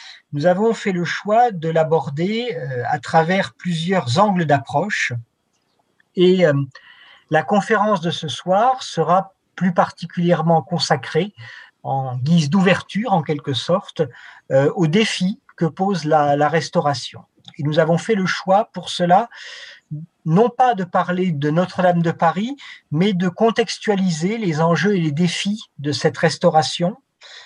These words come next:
en faisant appel à trois personnalités, euh, du monde de l'histoire de l'art, de l'histoire et de l'architecture qui, euh, à des titres divers et avec des, euh,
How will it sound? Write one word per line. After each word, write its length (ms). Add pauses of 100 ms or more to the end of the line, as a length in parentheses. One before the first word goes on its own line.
(240)
en 120
faisant 380
appel 460
à 320
trois 320
personnalités, 960
euh, 440 (460)
du 140
monde 240
de 80
l'histoire 500
de 80
l'art, 360
de 100
l'histoire 640 (340)
et 100
de 100
l'architecture 920
qui, 340 (480)
euh, 100
à 120
des 140
titres 360
divers 500
et 80
avec 380
des, 340
euh, 340